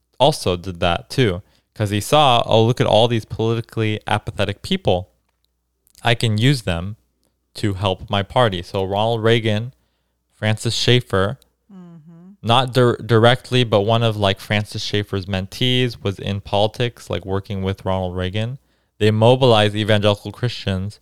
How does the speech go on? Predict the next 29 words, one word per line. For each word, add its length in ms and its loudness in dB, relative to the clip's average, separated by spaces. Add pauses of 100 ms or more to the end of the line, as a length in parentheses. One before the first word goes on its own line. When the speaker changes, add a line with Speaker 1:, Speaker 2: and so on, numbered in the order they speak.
(400)
Speaker 1:
to 160 2
be 260 4
anti-abortion. 840 0
And 140 -4
in 80 -4
fact, 720 0 (920)
these 480 2
people, 760 0 (380)
what 200 0
would 100 2
they 120 4
do? 400 4 (360)
They 100 2
would 260 0
bomb 360 4
abortion 440 -4
clinics. 640 -12 (140)
Speaker 2:
Right. 420 -14
Speaker 1:
They 160 4
would 220 2
kill 360 0
doctors. 960 -2 (680)
Speaker 2:
Oh. 520 -2 (760)
Speaker 1:
Oh. 540 6
Speaker 2:
Mass 80 -2
shootings. 580 -10 (800)
Speaker 1:
They, 240 2
Speaker 2:
Hmm. 220 -12
Speaker 1:
they, 200 4